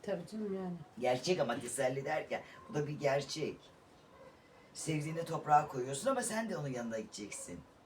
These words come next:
Speaker 2: Allah görüşür müsün, görüşemez misin bilemeyiz. Allah bilir. Hani bazı böyle hürefa konuşuyorlar, yok görür, yok bekler. Onu Allah bilir.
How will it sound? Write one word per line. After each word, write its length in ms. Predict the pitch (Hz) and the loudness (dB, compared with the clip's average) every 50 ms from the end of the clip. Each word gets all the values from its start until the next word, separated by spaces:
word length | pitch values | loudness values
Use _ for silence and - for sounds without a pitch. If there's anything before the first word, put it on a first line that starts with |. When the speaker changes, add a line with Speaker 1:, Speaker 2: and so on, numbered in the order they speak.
| - - - - - - - - - - - - - - - - - - - - - - - - 151 | -20 -20 -20 -20 -20 -20 -20 -20 -20 -20 -20 -20 -20 -20 -20 -20 -20 -20 -20 -20 -20 -20 -4 0 2
Speaker 2:
Allah 380 | 147 156 156 165 160 - - - - - - - - - - - - - | 2 4 4 4 2 2 0 -6 -16 -20 -20 -20 -20 -20 -20 -20 -18 -10
görüşür 460 | 131 143 160 165 175 165 - 170 170 | -6 -4 -4 -2 -2 -4 -6 -6 -6
müsün, 300 | 165 156 - 135 143 143 | -6 -6 -6 -6 -6 -4
görüşemez 600 | 151 165 165 151 - 160 156 139 120 120 120 107 | -4 -4 -4 -4 -2 -2 0 2 2 2 2 0
misin 280 | 117 120 - 196 220 220 | -4 -6 -4 -2 0 0
bilemeyiz. 720 | 220 233 226 185 143 107 95 - - - - - - - - - - - - - - - - - - - - - - - - - - - - - 554 539 539 539 - - - - - - - - - - - - - - - - - | 0 0 0 0 0 -2 -4 -4 -6 -6 -8 -8 -10 -12 -16 -18 -20 -20 -20 -20 -20 -20 -20 -20 -20 -20 -20 -20 -20 -20 -20 -20 -20 -20 -20 -20 -20 -18 -18 -20 -20 -20 -20 -20 -20 -20 -20 -20 -16 -12 -12 -12 -12 -14 -10 -4 0
Allah 340 | 170 170 180 190 175 165 - 120 | 0 4 6 6 4 4 2 -4
bilir. 240 | 110 101 208 214 - - - - - - - - | -6 -4 -4 -6 -6 -8 -16 -18 -20 -12 -6 -2
Hani 180 | - 160 151 | -2 0 4
bazı 440 | 147 151 151 151 147 143 156 156 - - - - - - - - - - - - - - - - - - - - - - - - - - - - - - 143 | 6 8 8 8 8 4 0 -2 -4 -6 -10 -20 -20 -20 -20 -20 -20 -20 -20 -20 -20 -20 -20 -20 -20 -20 -20 -20 -20 -20 -20 -20 -20 -20 -20 -20 -12 -8 -6
böyle 260 | 139 135 127 135 135 | -6 -4 -4 -6 -6
hürefa 680 | 135 143 139 135 135 135 - 135 131 123 123 120 - | -4 -4 -2 -2 -2 -2 -2 0 0 0 0 -2 -4
konuşuyorlar, 640 | 135 135 135 131 117 - 120 120 107 98 104 110 113 | -6 -6 -6 -6 -8 -6 -4 -4 -2 0 2 2 2
yok 280 | 120 123 120 - - - | 0 0 -4 -6 -6 -4
görür, 260 | 127 123 113 110 113 | -2 -2 -2 -4 -4
yok 320 | 120 123 127 123 123 - | -4 -2 -2 -4 -4 -4
bekler. 300 | 120 120 117 - - - | -6 -6 -6 -4 -4 -4
Onu 180 | - - 180 170 | -2 -2 -2 -2
Allah 320 | 160 160 180 175 160 147 - - | -2 0 0 0 0 -2 -4 -8
bilir. 340 | 127 147 143 143 - - | -10 -8 -8 -10 -10 -14